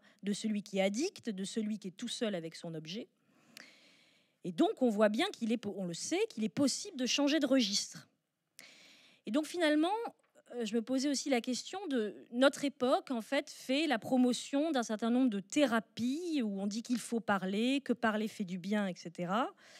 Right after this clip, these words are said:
Et la différence, là, il y a plusieurs différences, mais la psychanalyse propose un usage de la parole qui est sous transfert. Et donc, j'aimerais que vous nous parliez, à partir de votre expérience, là aussi,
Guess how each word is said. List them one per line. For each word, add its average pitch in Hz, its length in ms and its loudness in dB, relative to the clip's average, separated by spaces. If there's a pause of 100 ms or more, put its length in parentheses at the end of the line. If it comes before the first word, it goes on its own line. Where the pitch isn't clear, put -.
(1160)
Et 185 100 -14
la 208 120 2
différence, 240 720 2
là, 170 140 2
il 104 220 -12
y 175 80 -12
a 156 40 -12
plusieurs 214 360 0
différences, 233 540 -2
mais 208 120 0
la 190 100 0
psychanalyse 220 680 2
propose 254 580 4
un 214 120 4
usage 254 420 8
de 208 80 0
la 190 120 2
parole 214 400 2
qui 277 300 -2
est 202 140 -2 (100)
sous - 240 -12
transfert. 262 680 -2 (1040)
Et 226 80 -2
donc, 294 220 4
j'aimerais 269 380 6
que 302 60 -6
vous 254 120 0
nous 226 140 2
parliez, 220 500 2
à 269 60 0
partir 190 220 -6
de 185 60 -8
votre 175 180 -6
expérience, 208 520 -6
là 196 120 -4
aussi, 302 500 -4